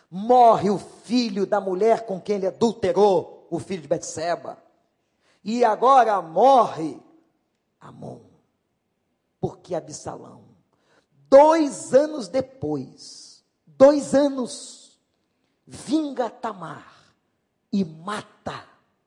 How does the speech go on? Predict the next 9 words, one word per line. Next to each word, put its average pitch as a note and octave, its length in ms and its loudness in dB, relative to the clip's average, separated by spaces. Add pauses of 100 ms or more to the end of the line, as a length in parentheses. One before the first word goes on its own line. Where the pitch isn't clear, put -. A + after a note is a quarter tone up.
e A3 120 -4
mata D#3+ 680 -16 (380)
Amon. G#2+ 360 -20 (2250)
O D#3+ 80 -10
pecado - 840 -10 (680)
nunca A3 760 -6
teve - 800 -10 (1000)
vida C3 260 -6
fácil - 640 -18